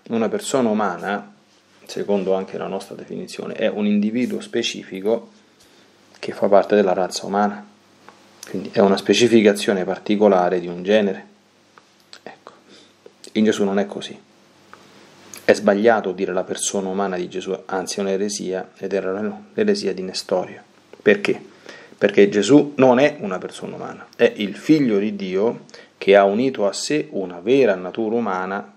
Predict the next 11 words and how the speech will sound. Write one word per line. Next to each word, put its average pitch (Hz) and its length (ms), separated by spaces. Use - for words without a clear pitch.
come 95 280
la 92 100
nostra, 95 380
cioè 95 140
un 101 140
corpo 101 320
animato 107 300
da 101 60
un'anima 95 300
razionale. 92 560
Che - 200